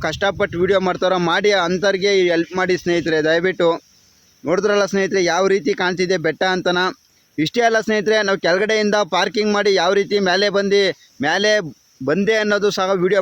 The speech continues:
ಮಾಡಿದ್ದೀನಿ. ಅದು ನೆಕ್ಸ್ಟ್ ಎಪಿಸೋಡ್ ಬ-, ಬರುತ್ತೆ. ಮತ್ತು ಇನ್ನೊಂದು ಡೇಂಜರಸ್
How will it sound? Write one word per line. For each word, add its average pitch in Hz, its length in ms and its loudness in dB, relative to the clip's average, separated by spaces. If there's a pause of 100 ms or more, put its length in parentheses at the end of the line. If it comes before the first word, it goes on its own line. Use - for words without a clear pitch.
ಮಾಡಿದ್ದೀನಿ. 185 380 0 (400)
ಅದು 165 120 0 (120)
ನೆಕ್ಸ್ಟ್ 175 280 -4
ಎಪಿಸೋಡ್ 196 340 -2 (100)
ಬ-, 185 180 2 (120)
ಬರುತ್ತೆ. 190 320 0 (440)
ಮತ್ತು 175 180 -2 (100)
ಇನ್ನೊಂದು 214 340 0
ಡೇಂಜರಸ್ 208 440 0